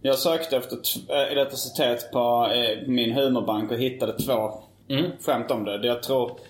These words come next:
Speaker 1: de är nog rätt dåliga, för det är ganska gamla skämt.
Speaker 2: Mm.
Speaker 1: Eh, men jag läser upp det och så får jag leva med skammen.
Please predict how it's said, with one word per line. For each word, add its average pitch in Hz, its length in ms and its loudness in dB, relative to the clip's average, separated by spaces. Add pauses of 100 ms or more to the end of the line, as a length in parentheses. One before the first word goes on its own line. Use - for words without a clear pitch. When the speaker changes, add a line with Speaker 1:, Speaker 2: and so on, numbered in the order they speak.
(120)
Speaker 1:
de 139 160 2
är 151 40 2
nog 156 140 4
rätt - 140 0
dåliga, 143 500 4
för 127 100 -6
det 127 80 4
är 120 40 2
ganska 127 280 0
gamla 107 1080 2
skämt. 113 500 -4
Speaker 2:
Mm. 120 160 0 (420)
Speaker 1:
Eh, 110 600 2 (580)
men 135 100 2
jag 139 80 4
läser 151 280 2
upp - 200 -4
det 123 240 4
och 127 100 -2
så - 100 -8
får 131 80 0
jag 127 80 4
leva 127 240 4
med 113 100 -2
skammen. 104 460 -2